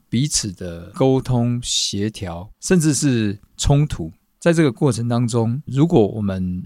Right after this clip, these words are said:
静下心来看的话，它其实都是一种存款。它是在存什么？它是在存我们在婚姻里面的老本。也就是说，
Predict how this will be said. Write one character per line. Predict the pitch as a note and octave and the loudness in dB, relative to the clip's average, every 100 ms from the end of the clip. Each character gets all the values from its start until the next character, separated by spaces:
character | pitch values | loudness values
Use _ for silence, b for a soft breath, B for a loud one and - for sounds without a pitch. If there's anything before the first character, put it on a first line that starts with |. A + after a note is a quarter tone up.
| - | -2
静 | E3+ | 2
下 | D3 | 2
心 | C3 C3 | 2 2
来 | G#2+ | 0
看 | - G#2 | -2 -4
的 | F2+ | -4
话， | G#2+ | -4
它 | F#2+ B2 | -2 -2
其 | - | -2
实 | G#2 | -2
都 | A2+ A2 | -2 -2
是 | G#2+ | -2
一 | F#2+ | -2
种 | F2 | -4
存 | - - F2 | -2 -2 0
款。 | G#2+ - - _ _ | 0 0 -4 _ _
它 | - | -4
是 | E3+ | 4
在 | G3 | 4
存 | D#3 - A2+ | 4 2 0
什 | B2 | -2
么？ | D#2+ D#2 - | -6 -12 -6
它 | C3+ | -2
是 | C3+ | 2
在 | B2+ | 2
存 | - G2 | 0 -4
我 | |
们 | F#2+ | -4
在 | F#2+ G2 | -4 -6
婚 | - - C3 | -4 0 4
姻 | C3 B2 | 4 2
里 | |
面 | F2 G#2 F#2 | 2 0 0
的 | E2+ E2 - _ | -4 -10 -14 _
老 | F#2 F2+ | 2 2
本。 | - D2 - _ _ _ _ | 4 -2 -4 _ _ _ _
也 | B2 | -6
就 | E3 | -2
是 | F3 | 2
说， | - E3 E3 | 2 2 0